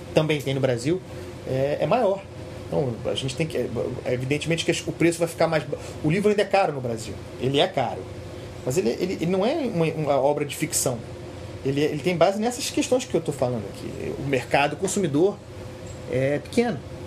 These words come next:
ainda é pequeno. Aliás, tem uma outra questão importante de falar sobre, sobre mercado editorial, é, e é uma coisa em que, em que eu penso muito. O nosso mercado, é, cresce muito e se profissionaliza muito rapidamente e lança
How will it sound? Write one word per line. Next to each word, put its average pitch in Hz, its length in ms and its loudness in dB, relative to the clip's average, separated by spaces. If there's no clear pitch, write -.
ainda 160 280 4
é - 60 6
pequeno. 120 340 -4
Aliás, 196 240 2
tem 202 80 2
uma 208 100 0
outra 254 160 2
questão 165 260 0
importante 127 380 0
de - 80 -10
falar 131 440 2
sobre, 127 420 -2
sobre 131 320 0
mercado 120 400 0
editorial, 120 680 0
é, 110 640 -4
e 123 40 0
é 131 40 0
uma 139 100 -4
coisa 156 200 0
em - 20 -2
que, - 240 -6
em - 20 0
que 160 80 -2
eu 156 60 0
penso 175 260 0
muito. 147 240 -2
O 151 40 -2
nosso 202 340 2
mercado, 151 720 2
é, 131 140 0
cresce 175 640 2
muito 151 600 0
e 143 40 -4
se 131 160 0
profissionaliza 147 600 0
muito 165 360 2
rapidamente 131 720 0
e 214 140 4
lança 160 560 2